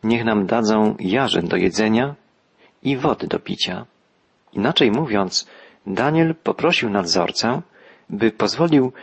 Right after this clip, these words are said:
jemu i jego przyjaciołom posilać się według własnej, jarskiej, skromnej diety,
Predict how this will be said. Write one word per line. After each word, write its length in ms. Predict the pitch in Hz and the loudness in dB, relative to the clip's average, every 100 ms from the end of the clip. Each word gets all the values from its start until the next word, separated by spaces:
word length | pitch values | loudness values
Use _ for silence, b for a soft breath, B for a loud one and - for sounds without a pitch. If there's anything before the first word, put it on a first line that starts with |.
| B 92 | B -2
jemu 420 | 95 165 160 - | 2 2 2 2
i 80 | 101 | 2
jego 200 | 113 - | 2 0
przyjaciołom 680 | - - 87 - 143 131 123 B B B _ | -2 0 0 2 2 2 0 B B B _
posilać 460 | 101 - 165 143 - | -2 2 2 2 0
się 220 | 135 117 | 0 2
według 400 | 117 113 107 - b b | 2 4 2 -2 b b
własnej, 680 | 87 95 113 - 131 135 156 B B B - | -4 0 2 2 2 0 -2 B B B -6
jarskiej, 760 | 92 123 - - - 143 143 - | -2 0 0 0 2 0 0 -4
skromnej 580 | - - 123 139 156 143 | -6 -2 0 0 -2 0
diety, 440 | 123 90 - - | 0 0 -2 -8